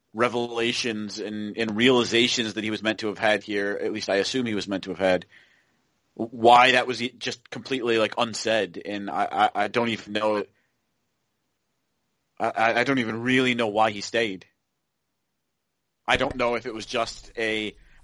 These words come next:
byproduct of having broken the mirrors,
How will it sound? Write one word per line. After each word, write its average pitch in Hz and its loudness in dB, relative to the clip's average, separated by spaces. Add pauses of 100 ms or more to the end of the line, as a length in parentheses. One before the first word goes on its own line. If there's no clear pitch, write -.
byproduct 135 2
of 110 -8
having 120 -6
broken 120 -4
the 117 -8
mirrors, 143 -6